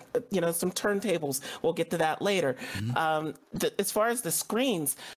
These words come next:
Speaker 1: absolutely. Stanton Sevens, Daymar Rally, um,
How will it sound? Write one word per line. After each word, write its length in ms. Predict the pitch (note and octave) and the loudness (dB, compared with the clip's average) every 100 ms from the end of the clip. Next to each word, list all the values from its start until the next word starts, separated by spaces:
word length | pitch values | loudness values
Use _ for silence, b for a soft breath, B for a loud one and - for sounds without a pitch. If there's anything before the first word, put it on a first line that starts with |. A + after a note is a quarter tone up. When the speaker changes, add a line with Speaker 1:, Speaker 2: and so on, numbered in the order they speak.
| _ - | _ -2
Speaker 1:
absolutely. 580 | G3+ - C4 C4 D#3 | -2 0 0 2 0
Stanton 480 | - - G3+ G#3+ G#3+ | -2 0 2 2 2
Sevens, 580 | G#3 A3 G#3 G3 E3 C#3+ | 2 2 2 2 2 0
Daymar 540 | - F#3+ G#3+ G#3+ G#3 | 2 2 4 2 2
Rally, 540 | G3+ G#3 G#3+ G#3 D#3+ D3 B B - | 2 2 2 2 -2 -4 B B -2
um, 500 | F3 E3 E3 D#3 D#3 | 0 2 0 0 -4